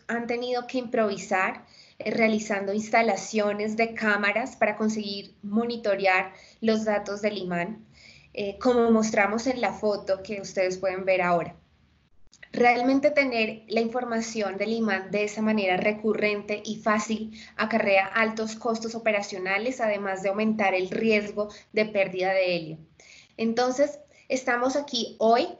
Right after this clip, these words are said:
para presentarles la solución definitiva para ese problema. Salud del imán, funcionalidad dentro del aplicativo My G E Healthcare, que les permite tener esa información, tal como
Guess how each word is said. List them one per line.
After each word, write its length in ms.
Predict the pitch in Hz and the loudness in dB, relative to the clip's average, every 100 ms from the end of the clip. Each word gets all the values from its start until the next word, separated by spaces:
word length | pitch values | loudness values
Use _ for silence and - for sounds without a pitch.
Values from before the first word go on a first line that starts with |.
| - | -6
para 260 | - 226 220 | 2 2 2
presentarles 1000 | 220 214 214 185 185 233 220 214 240 - | -2 -2 -4 -6 2 4 4 -2 -6 -8
la 160 | 220 220 | -4 -2
solución 480 | 233 233 226 220 214 | 0 -2 0 -2 0
definitiva 760 | 226 277 254 - 214 190 196 | 0 0 -2 -4 -4 -2 0
para 200 | 214 208 | 2 4
ese 200 | 180 208 | 4 0
problema. 520 | 214 208 196 180 160 - _ _ _ _ - - | 0 0 0 -2 -4 -12 _ _ _ _ -20 -20
Salud 540 | - - 247 233 262 269 | -20 2 4 4 0 0
del 180 | 285 285 | 0 2
imán, 460 | 247 208 170 - - _ _ _ _ - | 2 0 -2 -6 -20 _ _ _ _ -10
funcionalidad 840 | 262 262 262 233 226 220 220 220 | -2 0 0 0 -2 0 0 0
dentro 380 | 240 269 269 285 | 0 -2 0 0
del 140 | 247 | 2
aplicativo 640 | 220 214 214 208 208 190 202 | 0 -2 -6 -8 -4 -4 0
My 260 | 220 233 226 | 2 2 0
G 300 | 214 202 208 | -4 -6 -2
E 40 | |
Healthcare, 580 | 214 220 254 214 226 - _ _ _ _ _ | -2 0 2 2 2 -10 _ _ _ _ _
que 120 | 262 | 2
les 160 | 254 262 | 4 4
permite 440 | 262 254 254 240 | 2 0 0 -2
tener 360 | 247 294 269 220 | 0 0 0 -2
esa 160 | 214 247 | -2 -8
información, 1000 | 240 269 254 208 214 240 214 214 339 - _ _ _ - - _ | 0 2 2 0 -2 -4 -4 -4 -8 -14 _ _ _ -20 -20 _
tal 320 | 247 233 220 - | 2 4 2 -6
como 480 | 254 254 247 - | -4 -2 -4 -6